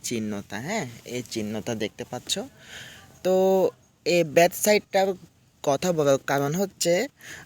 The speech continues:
আমার বিগত কিছুদিন আগে শুধুমাত্র এক দাগ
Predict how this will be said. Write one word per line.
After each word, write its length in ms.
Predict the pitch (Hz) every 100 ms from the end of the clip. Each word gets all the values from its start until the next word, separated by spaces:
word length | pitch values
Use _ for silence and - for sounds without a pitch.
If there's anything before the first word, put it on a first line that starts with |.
| - 135
আমার 480 | 135 139 139 139 135 127 - - _ - 151
বিগত 300 | 143 131 - 127 -
কিছুদিন 440 | 147 - 202 214 196
আগে 160 | 139 131
শুধুমাত্র 560 | 160 208 190 190 180 - 185 - 131
এক 60 | 120 107
দাগ 160 | 117